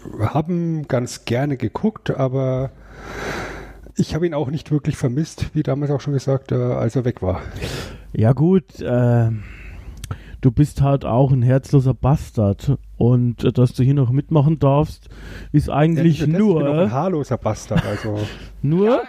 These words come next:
Speaker 2: weil wir uns
Speaker 3: Sven
Speaker 2: drauf
Speaker 3: mag
Speaker 2: geeinigt haben.
Speaker 3: Sven mag keine Lebewesen, die mehr Haare haben als er.
Speaker 1: <laughs> Das ist richtig.
Speaker 2: Also,
Speaker 3: Al-,
Speaker 2: Olle.
Speaker 3: also, de-, deswegen mag er Grogu so gern.
Speaker 1: Ja,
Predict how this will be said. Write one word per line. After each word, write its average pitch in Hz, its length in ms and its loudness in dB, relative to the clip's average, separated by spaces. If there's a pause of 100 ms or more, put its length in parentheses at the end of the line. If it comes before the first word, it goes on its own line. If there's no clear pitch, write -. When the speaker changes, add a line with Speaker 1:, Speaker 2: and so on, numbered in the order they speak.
(120)
Speaker 2:
weil 175 220 4
wir 196 60 2
uns 214 100 4
Speaker 3:
Sven 220 120 -2
Speaker 2:
drauf 202 180 4
Speaker 3:
mag - 100 -6
Speaker 2:
geeinigt 214 520 2
haben. 175 360 0 (1300)
Speaker 3:
Sven 220 340 -4
mag 240 180 -2
keine 233 200 -6
Lebewesen, 226 500 -4
die 226 80 0
mehr 208 320 -2
Haare 180 440 -4
haben 165 240 -4
als 156 160 -8
er. 160 300 -4
Speaker 1:
<laughs> - 40 -20 (460)
Das - 140 -2
ist 180 140 -4
richtig. 196 220 -2
Speaker 2:
Also, 151 260 4
Speaker 3:
Al-, 240 140 -2 (160)
Speaker 2:
Olle. 139 420 2
Speaker 3:
also, 220 220 -2 (440)
de-, 240 180 0 (200)
deswegen 226 320 -2
mag 233 160 0
er 240 120 -4
Grogu 247 320 -4
so 180 120 -4
gern. 165 320 -4 (600)
Speaker 1:
Ja, - 160 0